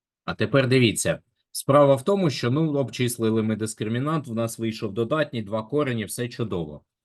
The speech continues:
Але у дискримінанта є декілька, ну, тобто, є декілька випадків. Коли дискримінант буде більше нуля, в такому випадку скільки буде коренів?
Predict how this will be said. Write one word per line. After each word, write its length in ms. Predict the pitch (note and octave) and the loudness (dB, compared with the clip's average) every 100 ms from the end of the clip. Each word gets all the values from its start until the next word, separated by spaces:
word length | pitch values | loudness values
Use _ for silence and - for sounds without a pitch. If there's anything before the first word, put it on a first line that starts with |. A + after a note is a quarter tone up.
| _ _ _ | _ _ _
Але 520 | - D3 D3+ A#2 E2 - _ - | 0 2 4 4 2 -4 _ -6
у 120 | A#2+ | 0
дискримінанта 760 | C3+ C3+ E3 F3 F#3+ A3 F#3+ | 0 2 0 2 2 0 0
є 220 | D3+ D3 E3+ | -2 0 0
декілька, 560 | D#3+ D#3 D3+ C#3+ D3 | 0 -4 -6 -6 -8
ну, 160 | C3+ B2 | -8 -10
тобто, 520 | A2 F2 A2+ G2+ G#2+ - - _ C3 - - | -12 -8 -10 -8 -14 -16 -20 _ -20 -20 -16
є 240 | A2+ D#3 | -4 -4
декілька 480 | D#3 E3+ E3+ E3 F#3+ | 0 -2 -2 -2 -2
випадків. 580 | F3 C#3+ F#2+ E2+ - C#3 _ _ _ _ _ _ _ _ - _ | -2 -4 -8 -16 -20 -20 _ _ _ _ _ _ _ _ -20 _
Коли 300 | D#3 E3+ C3+ | 0 0 0
дискримінант 720 | C3+ - C#3 D#3 D3 A2 G2 | -4 -8 -8 -6 -4 -4 -6
буде 460 | F2 B2+ G#2 F#2+ E2+ _ _ _ _ _ _ _ | -8 -8 -4 -6 -6 _ _ _ _ _ _ _
більше 440 | A2 B2+ G#2 - | -8 -8 -6 -6
нуля, 500 | C3+ D3 D#3 D#3+ D#3+ - _ _ _ _ _ _ _ - | -4 -2 -2 -4 -6 -14 _ _ _ _ _ _ _ -6
в 20 | |
такому 420 | C#3 C#3+ C3 B2+ | -4 -2 -2 0
випадку 420 | B2 A#2 A#2+ B2+ | -2 -2 -6 -6
скільки 360 | A#2 A#2 A2 C3 | -8 -6 -4 -4
буде 260 | B2+ C3+ | -6 -6
коренів? 560 | D3 D3 D3 D3 C#3+ D3 | -4 0 0 0 -4 -10